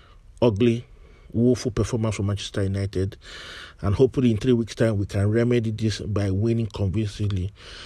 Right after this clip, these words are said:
But don't hold your breath, because Manchester United is very capable of shocking even us fans who have come to s-, expect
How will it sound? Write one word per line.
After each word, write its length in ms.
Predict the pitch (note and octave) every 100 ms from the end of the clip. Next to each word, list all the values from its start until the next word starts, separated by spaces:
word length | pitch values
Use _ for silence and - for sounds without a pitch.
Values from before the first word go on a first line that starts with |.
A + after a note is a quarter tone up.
| - -
But 220 | G2+ F2+
don't 220 | A#2 B2+
hold 260 | - A2 G2+
your 140 | F#2
breath, 300 | F2 G#2 G2 -
because 520 | F2+ - G2 G2+ - -
Manchester 360 | - G2+ A2+ G#2+
United 380 | G2 G#2 G2+ -
is 180 | F2+
very 340 | F#2+ G#2 A2+ A2+
capable 680 | - G#2+ A2 G2 G2+ G#2 - - - - -
of 480 | F2+ F2+ F2 - - - - - - - - -
shocking 640 | - A#2+ G#2 A#2+ A#2 A2+ - - - -
even 520 | A#2+ A2 A#2+ A#2+ C#3 - - - - - - - - - - -
us 200 | A2+ -
fans 460 | - A#2+ G2+ F2+
who 460 | - A#2+ A#2 A#2 A#2+ - - - -
have 300 | - G#2 -
come 220 | A#2+ A#2
to 180 | G#2 F#2
s-, 200 | F#2 - - - -
expect 680 | G2+ - - A#2+ G#2+ -